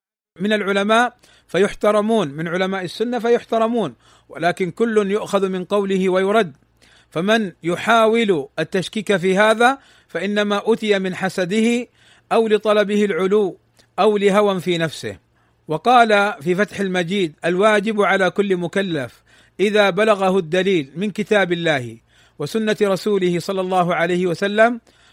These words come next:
وفهم معنى ذلك أن ينتهي إليه ويعمل به، وإن خالفه من خالفه." وقال في كشف غياهب الظلام: "من وافق قوله ما في الكتاب والسنة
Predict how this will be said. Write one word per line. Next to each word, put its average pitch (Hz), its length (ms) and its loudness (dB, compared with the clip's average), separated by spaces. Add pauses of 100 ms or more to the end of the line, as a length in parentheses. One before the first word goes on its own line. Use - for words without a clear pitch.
(120)
وفهم 196 560 -2
معنى 190 340 0
ذلك 214 500 0 (380)
أن 170 100 -4
ينتهي 208 560 2
إليه 190 400 0 (180)
ويعمل 190 600 0
به، 180 340 -2 (340)
وإن 202 280 -2
خالفه 190 960 0
من 165 200 -4
خالفه." 139 540 -4 (600)
وقال 190 520 0
في 196 200 -4
كشف 208 320 -2
غياهب 185 640 2
الظلام: 180 600 0 (680)
"من 175 140 -4
وافق 220 400 2
قوله 185 600 -2
ما 202 200 0
في 190 100 -4
الكتاب 196 460 0
والسنة 175 600 0